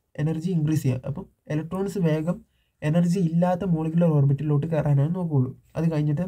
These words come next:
നമുക്ക് എനർജി ഉള്ളതിലോട്ട് കയറത്തുള്ളൂ. അപ്പം നമുക്ക് ഈ രണ്ട് ഓർബിറ്റൽ, അപ്പം നമുക്ക് ഈ രണ്ട് ഇലക്ട്രോൺസും ഏറ്റവും മിനിമം എനർജി ഉള്ള ഓർബിറ്റലിലോട്ട് കയറും. അതായത് സിഗ്മ വൺ എസ്.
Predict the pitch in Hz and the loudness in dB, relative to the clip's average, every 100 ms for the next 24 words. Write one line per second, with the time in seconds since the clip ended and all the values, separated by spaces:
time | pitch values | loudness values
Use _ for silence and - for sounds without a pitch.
0 | 170 143 180 156 160 165 151 147 139 139 | -2 -2 -2 -4 0 2 2 2 2 2
1 | 170 165 139 123 - _ _ _ - 202 | 0 0 -2 -4 -6 _ _ _ -10 -4
2 | 180 151 190 170 175 156 151 190 - 139 | 0 0 0 2 2 2 2 -2 -2 2
3 | 135 139 135 135 - - - - - 147 | 4 4 2 -2 -4 -20 -20 -20 -12 -4
4 | 175 160 151 165 151 151 170 - - - | -2 -2 0 0 2 0 -2 -6 -10 -2
5 | 147 139 147 131 165 190 - _ _ 151 | 0 2 4 4 2 -6 -12 _ _ -6
6 | 151 160 151 160 180 156 143 143 139 143 | -2 0 0 2 2 4 4 4 4 4
7 | 165 135 135 135 135 131 127 151 165 156 | 4 4 4 4 4 4 2 2 -4 -6
8 | 147 139 131 - - _ - 165 165 175 | 2 4 4 2 -6 _ -6 -4 0 0
9 | 208 147 131 123 | 2 4 4 4